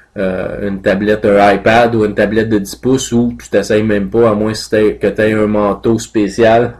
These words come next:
<laughs> qui est fait pour une tablette de dix pouces. Elle a un processeur arm Cortex A neuf de un gigahertz à double cœur, puis un gigabyte de ram. Euh, elle a, elle est disponible en seize, trente-deux ou soixante-quatre gigs.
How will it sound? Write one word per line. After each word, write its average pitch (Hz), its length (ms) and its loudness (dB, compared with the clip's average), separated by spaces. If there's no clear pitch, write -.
<laughs> - 220 -14
qui 120 160 2
est 113 40 4
fait 127 260 2
pour 117 160 2
une 113 140 2
tablette 113 340 2
de 113 80 -2
dix 101 160 -8
pouces. 151 480 -2
Elle 113 220 4
a 139 120 6
un 131 100 6
processeur 135 600 2
arm 139 540 4
Cortex - 580 0
A 120 120 2
neuf 123 360 0
de 117 80 2
un 110 220 2
gigahertz 113 640 2
à 104 160 2
double 110 360 0
cœur, 135 460 4
puis 123 180 -6
un 117 200 2
gigabyte 110 520 2
de 110 60 4
ram. 135 480 2
Euh, 104 680 2
elle 110 300 4
a, 120 220 8
elle 113 100 6
est - 20 2
disponible 131 520 2
en 120 140 4
seize, 139 480 2
trente-deux 120 480 2
ou 113 120 -2
soixante-quatre 117 640 0
gigs. 151 500 0